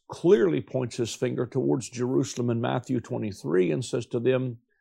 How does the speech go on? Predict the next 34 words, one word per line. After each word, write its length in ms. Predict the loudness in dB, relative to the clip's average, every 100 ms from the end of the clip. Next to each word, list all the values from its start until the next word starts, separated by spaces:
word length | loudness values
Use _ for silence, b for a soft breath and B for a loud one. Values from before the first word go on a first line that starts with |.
| _ _ _
"You 200 | -4 2 4
are 40 |
those 300 | 8 6 6
who 80 | 0
killed 320 | 2 2 2
the 80 | -2
prophets 640 | -4 -4 -4 -6 -8 -6
and 120 | -6
stoned 380 | -6 0 0 2
them 120 | 0
that 120 | 0 -2
were 100 | -4
sent 280 | -2 -4
to 80 | -2
you, 120 | -4 0
that 140 | 0
upon 360 | 0 -2 -4 0
you, 480 | 4 6 4 0 -14 -18
upon 300 | -4 -4 0
that 240 | -2 0
generation 680 | -4 -4 -2 -2 -4 -6 -4
would 180 | -4 -4
come 400 | -2 -2 -2 -6 _ _ _ _ _
the 80 | -8
blood 240 | 2 6 6
of 100 | 6
all 180 | 6
the 100 | 4
prophets." 480 | 0 0 0 -2 -6
So 180 | 4 4
there 100 | 6
was 200 | 2 2
an 160 | 0 2
exodus 720 | -2 -2 -2 -2 -2 -4 -6